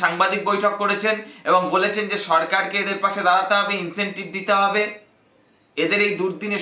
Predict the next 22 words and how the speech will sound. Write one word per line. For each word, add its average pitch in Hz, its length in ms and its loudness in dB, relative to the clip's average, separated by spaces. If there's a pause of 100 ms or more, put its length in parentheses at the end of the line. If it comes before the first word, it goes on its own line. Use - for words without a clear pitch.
সরকার 190 380 4
পাশে 196 220 0
দাঁড়াবে 196 300 2
না 202 100 2
তো 202 100 -6
কে 226 200 0
দাঁড়াবে? 180 320 2 (840)
এরা 185 160 4 (120)
আমার 214 280 4
দেশের 226 300 0
নাগরিক, 156 460 0
এরা 180 180 4
আমার 208 260 2
দেশের 208 280 -2
ব্যবসায়ী। 120 440 -2 (2250)
উল্টো 185 200 4
দিকে 220 240 2
তামিলনাড়ুর 214 540 2 (260)
ডিএমকে 196 440 0
গভর্নমেন্টও 196 600 0 (580)
সেখানকার 202 580 0 (120)
চর্ম 175 260 2